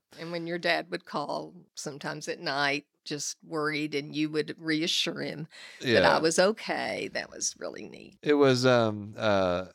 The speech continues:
Speaker 2: the least I could do, seeing as whenever I had my cardiac arrest, you came and, uh, lived with us for six months and drove me to work like I was an elementary school student.
Speaker 1: No, I,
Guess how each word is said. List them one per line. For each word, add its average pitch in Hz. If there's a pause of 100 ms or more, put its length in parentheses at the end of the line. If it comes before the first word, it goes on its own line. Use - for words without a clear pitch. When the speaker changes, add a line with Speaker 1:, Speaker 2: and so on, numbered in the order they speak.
(120)
Speaker 2:
the 123
least 190
I 117
could 107
do, 110
seeing 107
as 95
whenever 101
I 104
had 104
my 92
cardiac 95
arrest, 95
you 95
came 101
and, 90
uh, 90
lived 95
with 90
us 87
for 95
six -
months 90
and 85
drove 87
me 90
to 85
work 87
like 80
I 80
was 80
an 90
elementary 80
school 87
student. 90
Speaker 1:
No, 180 (140)
I, -